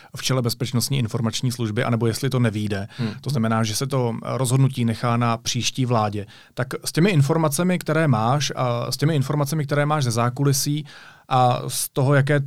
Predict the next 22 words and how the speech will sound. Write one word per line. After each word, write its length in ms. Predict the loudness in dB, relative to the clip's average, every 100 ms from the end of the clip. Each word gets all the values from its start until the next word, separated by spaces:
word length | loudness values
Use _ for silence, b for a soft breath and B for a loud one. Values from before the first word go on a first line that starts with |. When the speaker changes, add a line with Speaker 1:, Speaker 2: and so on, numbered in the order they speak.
| -4
Speaker 1:
ty 120 | -4
sám 420 | 0 2 2 2 -2
máš 340 | -2 0 0
zkušenosti 600 | -2 -6 -2 -2 -2 -2
s 80 | -2
Andrejem 340 | 0 2 2 2
Babišem, 440 | 2 0 0 2
Speaker 2:
Hmm. 120 | 0
Speaker 1:
Milošem 360 | 0 -2 0 0
Zemanem 340 | 2 2 2
a 40 | 0 -4 -6
tou 120 | -4
bezpečnostní 640 | -4 -6 -4 -4 0 0
komunitou, 580 | 2 2 2 0 -4 -4 B B B -6
eh, 40 | -2 0 -2 -8 -18 _
tak 120 | -8 -6 -4 -6 -10 -16 -2
čistě 300 | 0 0 -2
velmi 400 | 2 4 8 8
hypoteticky 800 | 8 6 2 2 0 0 0
a 320 | 2 2 2 0
bez, 400 | 0 2 2
eh, 40 | 0